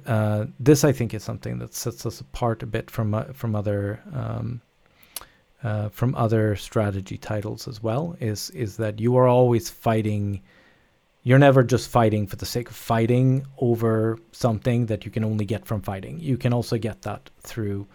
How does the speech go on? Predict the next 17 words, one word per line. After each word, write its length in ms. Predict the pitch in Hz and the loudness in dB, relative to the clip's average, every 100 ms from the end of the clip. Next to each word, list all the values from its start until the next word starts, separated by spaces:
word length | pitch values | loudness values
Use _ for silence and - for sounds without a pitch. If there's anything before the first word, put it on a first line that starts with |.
| - - _ | -20 -20 _
diplomacy, 580 | 123 - 117 110 101 110 | -6 -2 0 0 -2 -4
and 100 | 101 | -4
you 60 | 95 | -6
can 180 | 95 98 | -4 -4
usually 380 | 95 95 107 | -4 -6 -8
get 220 | 95 101 - | -8 -10 -8
that 220 | 104 - | -10 -8
by 120 | 107 | -8
bullying 360 | 95 104 98 98 | -6 -6 -6 -8
people 320 | 95 101 110 | -10 -12 -10
to 80 | 113 | -8
get 200 | 110 - | -10 -8
your 100 | 110 | -4
way 260 | 117 117 110 | -2 -2 -2
or 140 | 107 | -4
to 120 | 98 | -8
get 200 | 101 107 | -10 -10